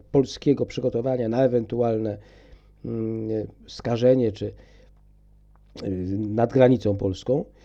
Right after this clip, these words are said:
No i jeszcze raz mówię, miejmy nadzieję, że to tylko, y, takie napinanie muskułów w toku decydujących negocjacji, y, przed zamrożeniem wojny, na którym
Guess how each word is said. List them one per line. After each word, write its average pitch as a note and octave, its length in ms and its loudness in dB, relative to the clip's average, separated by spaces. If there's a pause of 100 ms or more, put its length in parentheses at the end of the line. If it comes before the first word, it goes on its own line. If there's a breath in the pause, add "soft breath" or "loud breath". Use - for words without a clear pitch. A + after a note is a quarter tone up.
(460 soft breath)
No D3+ 220 4
i G3+ 80 4
jeszcze E3 200 4
raz C3+ 160 4
mówię, A2+ 240 -2
miejmy C#3+ 400 4
nadzieję, A#2 440 2
że G#2 140 -2
to G#2 140 -4
tylko, G2+ 600 -4 (260)
y, G2 40 -8
takie G2 480 -8 (400)
napinanie B2 680 0
muskułów G#2+ 680 -6 (340 soft breath)
w - 100 -20
toku A2+ 460 -2 (280 soft breath)
decydujących A#2+ 960 2
negocjacji, G#2 840 -4 (680 soft breath)
y, G#2+ 300 -4
przed G#2+ 340 -8
zamrożeniem A2 760 0
wojny, G2+ 420 -2 (260)
na B2+ 120 -6
którym C3+ 360 0